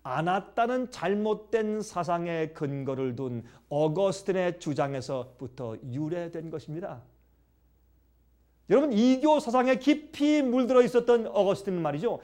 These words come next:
성경에 나타난 중요한 사상, 즉 모든 사람은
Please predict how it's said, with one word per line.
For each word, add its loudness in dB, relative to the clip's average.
성경에 6
나타난 -2
중요한 2
사상, -4
즉 -2
모든 0
사람은 0